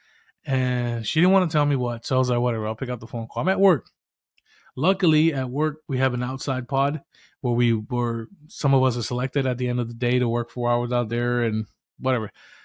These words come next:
So I'm out there working my last four hours of my shift. And I, and I pick up this phone call, and the doctor tells me that he's giving my father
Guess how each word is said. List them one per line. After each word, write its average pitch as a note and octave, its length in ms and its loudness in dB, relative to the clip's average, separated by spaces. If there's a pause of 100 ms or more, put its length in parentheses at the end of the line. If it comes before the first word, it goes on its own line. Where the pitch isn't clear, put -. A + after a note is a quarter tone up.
(140)
So - 140 -4
I'm F#3 120 2
out G#3+ 140 6
there F#3+ 120 4
working D3+ 300 4
my C#3 120 0
last B2+ 280 -4
four B2+ 180 -2
hours A#2 220 0
of A2 60 -4
my A2+ 80 -2
shift. A2 400 -8 (560)
And A2+ 100 -6
I, A#2+ 140 -4
and A#2+ 100 -2
I A#2 60 0
pick D3+ 180 -2
up F3 100 0
this F3+ 140 0
phone C3+ 240 0
call, B2 320 -2 (480)
and B2+ 80 -2
the B2 60 0
doctor C3+ 360 0
tells A#2 360 -2
me A2 320 -2 (580)
that A#2+ 400 0 (1080)
he's C#3 200 -2
giving B2+ 300 2
my A#2+ 160 0
father A2 760 -2